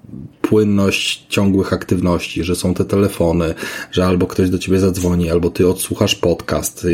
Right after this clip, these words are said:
i, i będzie on w nawiązaniu do niedawnych wydarzeń, do misji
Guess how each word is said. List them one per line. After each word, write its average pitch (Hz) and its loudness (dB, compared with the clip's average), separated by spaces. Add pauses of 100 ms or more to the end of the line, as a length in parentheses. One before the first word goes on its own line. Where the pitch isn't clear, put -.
(120)
i, 90 2
i 90 2
będzie 92 0
on 92 2
w 90 -4
nawiązaniu 92 0
do 90 2
niedawnych 92 2
wydarzeń, 87 -2
do 87 0
misji 82 -2